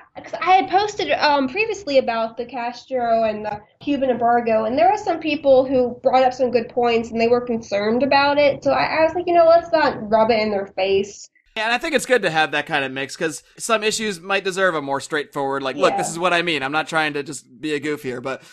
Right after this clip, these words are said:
Speaker 2: but, uh, other times it's, it's a little more appropriate to be silly. And, and,
Speaker 1: Yeah.
Speaker 2: <laughs> and one of my favorite videos of yours, uh, maybe ever, or at least, uh,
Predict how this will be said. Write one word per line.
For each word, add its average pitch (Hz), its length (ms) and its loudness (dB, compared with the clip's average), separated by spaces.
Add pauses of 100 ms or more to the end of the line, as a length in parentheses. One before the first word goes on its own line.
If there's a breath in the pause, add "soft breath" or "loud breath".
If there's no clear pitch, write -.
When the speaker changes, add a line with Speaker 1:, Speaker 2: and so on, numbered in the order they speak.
(280 soft breath)
Speaker 2:
but, 202 160 2
uh, 214 160 4
other 262 160 4
times 294 320 0
it's, 294 240 -6
it's 285 160 -6
a 294 80 2
little 285 160 2
more 285 160 4
appropriate 247 460 0
to 165 80 -6
be 151 120 -2
silly. 147 380 -2
And, 156 160 0
and, 180 280 0
Speaker 1:
Yeah. 254 420 -6
Speaker 2:
<laughs> - 40 -20
and 214 220 2
one 277 140 2
of 277 80 -2
my 240 160 0
favorite 208 360 -2
videos 170 380 -2
of 143 100 -6
yours, 143 400 0
uh, 139 280 0
maybe 175 300 -2
ever, 143 360 -2
or 139 60 -2
at 143 80 -4
least, 170 200 -4
uh, 151 220 -2